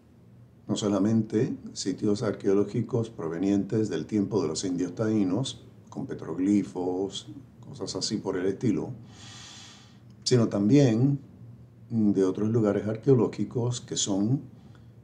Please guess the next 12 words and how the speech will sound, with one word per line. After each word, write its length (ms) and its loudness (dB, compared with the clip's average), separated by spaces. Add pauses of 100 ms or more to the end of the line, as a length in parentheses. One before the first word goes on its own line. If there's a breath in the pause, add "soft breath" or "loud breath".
(220)
de 100 0
la 80 0
construcción, 960 0 (1000)
eh, 320 -4
de 100 -6
la 120 -2
presencia 540 0
de 100 0
España 460 0
en 140 -6
Puerto 280 -12
Rico. 360 -8